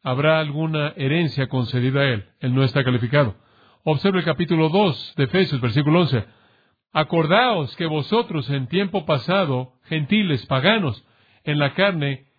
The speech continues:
que eran llamados sin circuncisión por aquello que es llamada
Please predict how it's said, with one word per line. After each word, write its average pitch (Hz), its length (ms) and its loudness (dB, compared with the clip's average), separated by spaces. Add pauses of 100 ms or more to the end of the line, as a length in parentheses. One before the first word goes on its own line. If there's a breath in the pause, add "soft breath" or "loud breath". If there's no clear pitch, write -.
que - 80 -6
eran 165 160 0
llamados 156 380 2
sin 185 140 -2
circuncisión 143 680 0
por 131 140 0
aquello 156 260 2
que 160 120 2
es 139 60 0
llamada 143 600 2